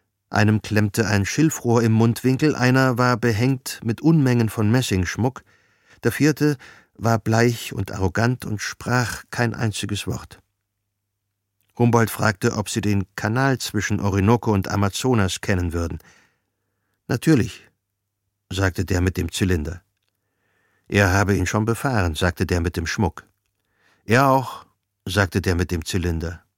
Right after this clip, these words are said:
„Aber es gebe ihn nicht. Alles ein Gerücht.“ Humboldt schwieg verwirrt. „Wie auch immer“, sagte er dann, „er wolle diesen Kanal vermessen. Er brauche erfahrene Ruderer.“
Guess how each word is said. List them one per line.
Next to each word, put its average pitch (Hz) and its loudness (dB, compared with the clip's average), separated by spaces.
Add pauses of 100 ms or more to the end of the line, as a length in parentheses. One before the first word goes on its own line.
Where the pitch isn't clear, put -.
(420)
„Aber 123 4
es 123 0
gebe 147 4
ihn 101 2
nicht. 98 -4 (420)
Alles 120 2
ein 110 2
Gerücht.“ 107 -2 (1900)
Humboldt 107 2
schwieg 127 -2
verwirrt. 95 -4 (1200)
„Wie 180 6
auch 185 2
immer“, 98 0
sagte 101 -2
er 104 -2
dann, 113 0 (500)
„er 135 4
wolle 147 6
diesen 135 2
Kanal 127 0
vermessen. 113 -2 (720)
Er 127 2
brauche 139 2
erfahrene 135 0
Ruderer.“ 90 -2